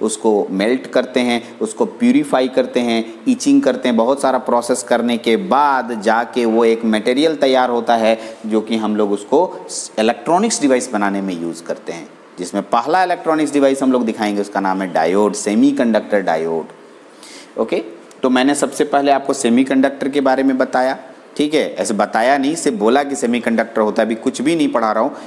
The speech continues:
सिर्फ मैं आपको इस, अ, दुनिया में लाने की कोशिश कर रहा हूँ। Direct syllabus start करूँगा, ये होता है, ये होता है, रटना नहीं है। हम लोगों को पहले इस दुनिया में समझना है, अ, जीना है इस दुनिया को। अगर आप electronics की दुनिया में entry कर रहे हैं,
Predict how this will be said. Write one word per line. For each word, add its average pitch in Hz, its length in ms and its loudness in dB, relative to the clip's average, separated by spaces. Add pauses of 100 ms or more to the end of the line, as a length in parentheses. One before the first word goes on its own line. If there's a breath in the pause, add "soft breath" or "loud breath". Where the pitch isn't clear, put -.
सिर्फ - 320 0
मैं 120 180 2
आपको 120 600 0 (220 loud breath)
इस, 160 300 -4 (340)
अ, 104 100 4 (360)
दुनिया 139 380 4
में 135 320 0 (180 loud breath)
लाने 113 440 2
की 139 160 0
कोशिश 107 380 -4
कर 90 160 -6
रहा 82 160 -8
हूँ। 80 180 -12 (260)
Direct 113 380 0
syllabus 127 440 0
start 123 380 -2
करूँगा, 123 220 2
ये 117 140 4
होता 117 240 2
है, 113 60 2
ये 113 60 2
होता 113 240 2
है, 107 60 2
रटना 143 320 2
नहीं 87 240 -6
है। 78 120 -12 (340 loud breath)
हम 127 140 2
लोगों 165 240 2
को 165 180 0
पहले 113 340 0
इस - 260 -6
दुनिया 107 300 -2
में 120 120 -2
समझना 113 540 -2
है, 120 180 0
अ, - 640 -2
जीना 139 360 0
है 143 220 2
इस - 60 -6
दुनिया 90 300 -4
को। 80 280 -10
अगर 117 200 2
आप 123 200 -2
electronics 127 560 0
की 127 100 -2
दुनिया 123 320 0
में 123 240 0
entry 110 320 -2
कर 113 180 0
रहे 123 160 0
हैं, 117 180 -6